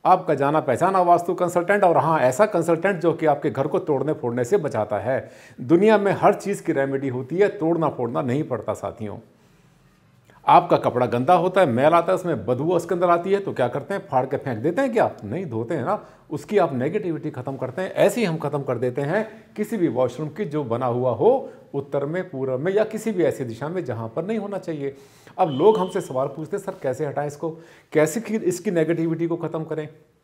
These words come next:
क्यों? क्योंकि जो टॉयलेट अगर गलत जगह पे बना होगा तो हेल्थ भी ले जाएगा, वेल्थ भी ले जाएगा, हार्मनी ख़त्म कर देगा, बच्चों का एजुकेशन, करियर, कैरेक्टर सब ख़त्म कर देते हैं।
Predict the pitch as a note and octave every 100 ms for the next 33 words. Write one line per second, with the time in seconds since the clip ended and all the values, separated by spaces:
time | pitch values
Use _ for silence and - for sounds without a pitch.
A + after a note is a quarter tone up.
0 | _ - - - C#3+ G#3+ A3 D3 - B2+
1 | C3+ C3 C#3+ F3+ C#3+ B2 A#2+ F3+ E3 D3
2 | B2+ A2 A2 A#2 B2+ F3+ F#3 E3 C3 D#3
3 | E3+ E3 D#3+ D#3+ G3 A3+ - - - A2+
4 | A2 D3+ E3+ F#3+ F#3 F3 F3+ A3 - -
5 | C#3 F3 A3+ G3 G3+ G3+ G3 G#3+ C4 G3+
6 | D3+ D#3 C#3+ C#3+ C3+ D3+ D#3+ G3+ G3 D3+
7 | C#3+ D3 - C#3+ C3+ C3+ D#3+ - E3+ E3+
8 | B2+ A#2+ A2 A#2 D3 F#3